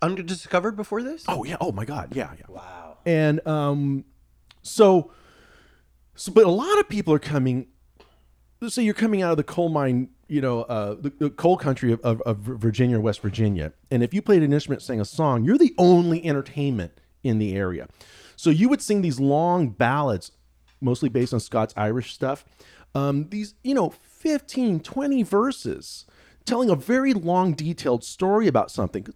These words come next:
Speaker 2: No one's got anywhere to go.
Speaker 1: Mm-hmm.
Speaker 2: Go as long as you need to. You're the only thing we got.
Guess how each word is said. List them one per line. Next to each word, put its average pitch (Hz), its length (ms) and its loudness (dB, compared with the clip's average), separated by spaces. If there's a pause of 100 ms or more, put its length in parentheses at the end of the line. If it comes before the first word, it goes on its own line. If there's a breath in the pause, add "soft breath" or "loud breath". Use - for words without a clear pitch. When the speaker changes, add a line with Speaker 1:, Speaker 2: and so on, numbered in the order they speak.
(160)
Speaker 2:
No 381 100 -4
one's 392 160 -2
got 254 160 -2
anywhere 107 320 -6
to - 100 -18
go. 131 520 -4 (240 soft breath)
Speaker 1:
Mm-hmm. 123 540 -14
Speaker 2:
Go 320 180 0
as 285 80 -2
long 302 240 2
as 285 140 4
you 285 80 4
need 302 380 4
to. 95 280 0
You're 233 120 2
the 294 100 4
only 302 200 4
thing 330 140 6
we 311 80 6
got. 247 560 0